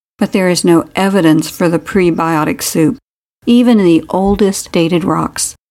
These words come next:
And there is no way that random mutations could have enabled genetic information to escalate in complexity so much that it would turn a D N A molecule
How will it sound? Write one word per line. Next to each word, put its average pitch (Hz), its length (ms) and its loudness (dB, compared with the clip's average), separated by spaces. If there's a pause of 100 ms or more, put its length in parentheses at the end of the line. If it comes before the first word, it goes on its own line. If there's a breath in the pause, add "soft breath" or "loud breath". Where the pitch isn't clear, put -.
And 233 160 2
there 247 100 4
is 247 220 2
no 262 160 6
way 247 180 4
that 180 180 0
random 247 440 4
mutations 185 680 2
could 208 160 0
have 190 100 2
enabled 202 460 2
genetic 180 480 2
information 185 720 2
to - 160 -2
escalate 196 680 0 (160)
in 277 300 4
complexity 262 880 2
so 311 340 2
much 294 280 0
that 196 140 0
it 185 80 0
would 190 140 2
turn 233 220 2
a 175 80 2
D 254 360 4
N 233 140 4
A 226 140 4
molecule 196 580 2